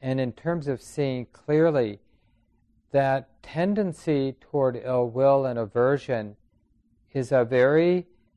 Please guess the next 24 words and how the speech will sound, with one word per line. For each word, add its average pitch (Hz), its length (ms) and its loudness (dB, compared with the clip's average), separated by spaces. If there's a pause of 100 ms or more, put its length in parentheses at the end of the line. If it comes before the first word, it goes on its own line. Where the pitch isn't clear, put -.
(460)
um, 120 300 -8
unhelpful 151 800 -2
distortion 120 1000 -4 (220)
in 120 120 -10
the 117 80 -6
mind. 113 380 -2 (840)
'Cause 131 180 -4
it's 131 220 -2
like 139 380 0 (720)
we 143 280 0
basically 156 920 0 (520)
think 175 520 0 (200)
the 147 120 2
world 135 760 2 (360)
is 139 280 -2
the 139 120 0
way 143 420 4
the 131 160 0
lens 131 420 -2
of 127 120 -4
aversion 127 600 0
makes 117 300 -6
it 110 120 -4
look. 120 420 0